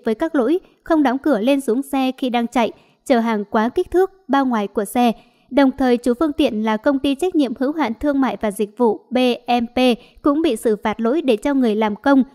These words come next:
người điều khiển phương tiện vi phạm quy định tại điểm E, khoản ba, điều hai ba, Nghị định một trăm N D C P. Tổng mức phạt với tài xế và chủ phương tiện là bảy phẩy bốn triệu đồng, tài xế bị tước giấy phép lái xe hai tháng.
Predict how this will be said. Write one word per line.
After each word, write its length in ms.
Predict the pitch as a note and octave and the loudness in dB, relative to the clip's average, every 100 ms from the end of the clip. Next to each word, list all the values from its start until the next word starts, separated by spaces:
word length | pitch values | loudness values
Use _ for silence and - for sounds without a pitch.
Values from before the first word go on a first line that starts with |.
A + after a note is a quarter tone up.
| _ | _
người 160 | C#4+ D4 | 2 4
điều 160 | C4+ C4 | 4 2
khiển 200 | C#4 G#3+ - | 0 -2 -4
phương 160 | D#4 | -4
tiện 260 | D4 C4 A3 | -2 -2 0
vi 140 | D4+ | -2
phạm 260 | D4 B3+ A3 | 0 -2 -4
quy 160 | - | -4
định 200 | C#4 C4 - | -2 -4 -6
tại 140 | - A3 | -6 -4
điểm 260 | A3+ G3+ | -2 -4
E, 240 | E4+ B3+ B3 - _ | -2 -2 -2 -4 _
khoản 260 | - G#3+ G#3+ | -4 -4 0
ba, 200 | A#3+ A3+ _ - | 0 0 _ -2
điều 220 | B3 A#3 | 2 2
hai 220 | - C#4+ | 0 -4
ba, 240 | A#3+ C4 B3 _ - | 0 0 0 _ 0
Nghị 140 | D4 | 2
định 200 | C4+ A#3+ | 2 2
một 140 | A#3+ A3+ | 0 0
trăm 260 | C#4+ C#4 A#3+ - | 0 0 0 0
N 60 | B3 G#3+ | 0 0
D 260 | A3+ A3 A3+ | -2 -2 -4
C 60 | |
P. 40 | A#3+ A#3+ G#3+ _ _ _ _ _ _ - | 0 2 0 _ _ _ _ _ _ 0
Tổng 180 | C4 | 4
mức 200 | C4+ G4 | 4 2
phạt 180 | - B3 G#3+ | 0 -2 0
với 160 | A#3 | -2
tài 200 | C4+ C#4 | 0 -2
xế 260 | - G#3 C#4+ | 0 -2 -2
và 180 | C4+ A#3+ | 0 -2
chủ 200 | G#3+ B3+ | 0 0
phương 200 | G#3+ D#4 | 0 0
tiện 200 | C#4+ B3+ G#3+ | 0 -2 -2
là 100 | G#3+ | -4
bảy 220 | F#3+ G#3+ F#3 | -2 -4 -4
phẩy 100 | G3 | -4
bốn 120 | C4 | -2
triệu 140 | B3 A3 | -2 -2
đồng, 220 | G#3+ G3+ - _ | 0 0 -2 _
tài 140 | - B3 | -2 0
xế 160 | A3+ | 0
bị 160 | G#3+ C4+ | -2 -2
tước 260 | - E4+ A#3+ | -2 -4 -2
giấy 160 | G#3 | -4
phép 300 | G3+ D#4+ - | -2 -4 -2
lái 140 | A3+ A#3 | -4 -4
xe 240 | - A#3 A3+ | -4 -4 -4
hai 160 | A#3+ | -4
tháng. 280 | A#3 G#3+ A3 | -4 -4 -4